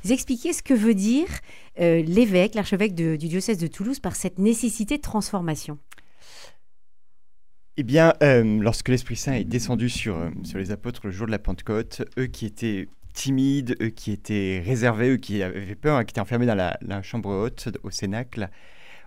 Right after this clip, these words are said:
Speaker 2: ont été complètement transformés. Leur peur a été transformée, ils sont passés de la peur à l'audace, et, euh, ils sont passés du, du, du fait de se cacher à l'exposition publique pour annoncer l'Évangile. Et donc, on voit bien que le cœur de l'homme, qui est marqué par le péché originel,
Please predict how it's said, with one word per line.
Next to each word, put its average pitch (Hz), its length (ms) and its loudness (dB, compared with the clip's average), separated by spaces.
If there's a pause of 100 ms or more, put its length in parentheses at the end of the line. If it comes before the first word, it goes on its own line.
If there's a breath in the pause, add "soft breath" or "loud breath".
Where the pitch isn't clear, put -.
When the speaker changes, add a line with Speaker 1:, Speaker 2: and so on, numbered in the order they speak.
(140)
Speaker 2:
ont 120 300 2 (140)
été 107 180 -6
complètement 107 460 0
transformés. 104 840 0 (140)
Leur 101 160 -6
peur 147 300 6
a 107 80 6
été 104 120 -2
transformée, 117 360 -2
ils - 20 -2
sont 120 100 -6
passés 107 240 0
de 104 60 0
la 101 80 2
peur 123 500 2
à 104 80 -6
l'audace, 101 600 -2 (600 loud breath)
et, 120 380 2
euh, 87 460 0
ils 92 80 -6
sont - 120 -4
passés 113 300 2
du, 98 400 -2
du, 85 400 -4
du 92 140 -8
fait - 200 -4
de - 60 -8
se - 100 -4
cacher 127 680 4
à 107 320 0
l'exposition 104 680 -4
publique 110 560 -2
pour 101 200 -6
annoncer 95 320 -4
l'Évangile. 92 460 -4 (680 soft breath)
Et 95 40 -8
donc, 95 100 -8 (220)
on 110 40 -4
voit 113 120 4
bien 139 80 4
que 113 100 -2
le 110 60 0
cœur 151 320 4
de 123 80 4
l'homme, 123 320 4
qui 107 100 -6
est 95 60 0
marqué 92 240 -4
par 104 100 0
le 85 40 -10
péché 98 200 -4
originel, 98 560 -2